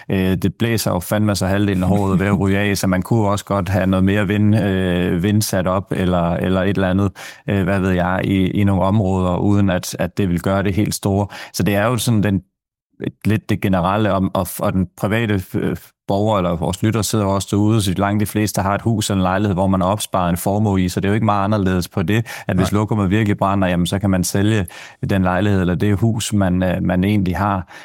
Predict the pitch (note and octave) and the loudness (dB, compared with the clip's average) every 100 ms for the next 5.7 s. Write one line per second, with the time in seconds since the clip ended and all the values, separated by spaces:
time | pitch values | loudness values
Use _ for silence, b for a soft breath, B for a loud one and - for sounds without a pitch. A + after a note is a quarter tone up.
0 | B F#2+ F2+ F2 F#2+ G2 F#2 F2+ F2+ - | B -2 -2 -2 -2 -2 0 0 -2 -2
1 | F#2+ F#2+ - G2 G2+ G2 F#2 F#2+ F#2+ G2+ | -2 -2 -2 -2 0 -2 0 2 2 2
2 | F#2 F2 E2+ F2 - C#3 A#2+ F2+ - - | 2 0 0 -4 0 2 2 0 -4 -6
3 | - A2 G#2+ G2 G2+ F#2 F#2 F#2+ - G2+ | -2 0 2 0 0 0 0 0 0 0
4 | G#2 F#2 F2+ G2+ F#2+ G2+ F#2 - A#2+ - | 2 0 0 2 2 0 0 2 0 2
5 | G#2 G#2 F#2+ - G#2+ G#2+ F#2+ | 0 0 -2 0 2 2 0